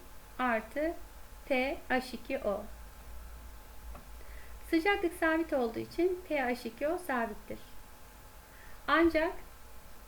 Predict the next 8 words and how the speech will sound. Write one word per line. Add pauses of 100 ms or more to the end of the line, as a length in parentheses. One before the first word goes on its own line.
(260)
yeni
helyum
gazı (140)
geliyor,
yani
helyumun
miktarı
artıyor.